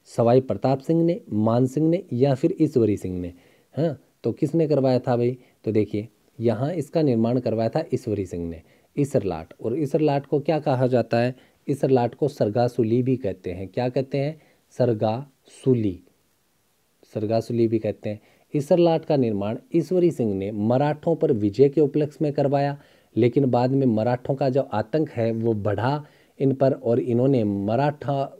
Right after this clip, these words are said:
मराठों से डरकर इसी इसरलाट या सरगासुली पर से कूदकर क्या कर ली? आत्महत्या कर ली। तो ऐसा सवाल काफ़ी बार पूछा गया है कि मराठों से डरकर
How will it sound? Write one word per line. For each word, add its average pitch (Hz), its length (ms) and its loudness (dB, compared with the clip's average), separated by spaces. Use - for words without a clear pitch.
मराठों 135 520 0
से 127 160 0
डरकर 113 580 0
इसी 127 240 0
इसरलाट 131 680 2
या 123 140 0
सरगासुली 113 800 0
पर 127 100 0
से 104 240 -4
कूदकर 131 400 6
क्या 117 220 0
कर 107 160 -2
ली? 131 280 0
आत्महत्या 123 600 0
कर 110 240 0
ली। 87 200 -4
तो 131 120 -2
ऐसा 147 260 4
सवाल 143 340 0
काफ़ी 131 300 0
बार 151 180 2
पूछा 143 320 -2
गया 135 160 2
है 147 180 -4
कि 135 60 6
मराठों 135 540 2
से 123 240 -2
डरकर 110 720 2